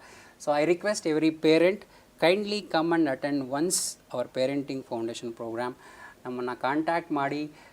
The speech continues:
ಕೇವಲ ಟ್ರಿಪಲ್ ನೈನ್ ಪ್ರೋಗ್ರಾಮಿಗೆ ನಮ್ಮ ಪ್ರೋಗ್ರಾಮ್ ಇರುತ್ತೆ. ಯಾರು ಗೊಂದಲಗಳಲ್ಲಿ ಜೀವನ ಮಾಡಬೇಡಿ, ಅದಕ್ಕೆ ನೀವು ಅರ್ಹರಲ್ಲ, ನಾನು ಅರ್ಹನಲ್ಲ.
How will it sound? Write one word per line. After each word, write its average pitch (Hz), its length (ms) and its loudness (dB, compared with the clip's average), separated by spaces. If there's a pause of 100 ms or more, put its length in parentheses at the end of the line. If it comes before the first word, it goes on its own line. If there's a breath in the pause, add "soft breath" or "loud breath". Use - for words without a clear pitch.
(140)
ಕೇವಲ 165 320 4
ಟ್ರಿಪಲ್ 165 460 2
ನೈನ್ 160 200 4
ಪ್ರೋಗ್ರಾಮಿಗೆ 143 520 0
ನಮ್ಮ 123 180 -4
ಪ್ರೋಗ್ರಾಮ್ 127 380 -2
ಇರುತ್ತೆ. 127 680 -8
ಯಾರು 214 280 8
ಗೊಂದಲಗಳಲ್ಲಿ 185 580 8
ಜೀವನ 156 220 4
ಮಾಡಬೇಡಿ, 143 500 4
ಅದಕ್ಕೆ 147 380 0
ನೀವು 165 340 6
ಅರ್ಹರಲ್ಲ, 151 540 4
ನಾನು 135 340 -2
ಅರ್ಹನಲ್ಲ. 120 480 -2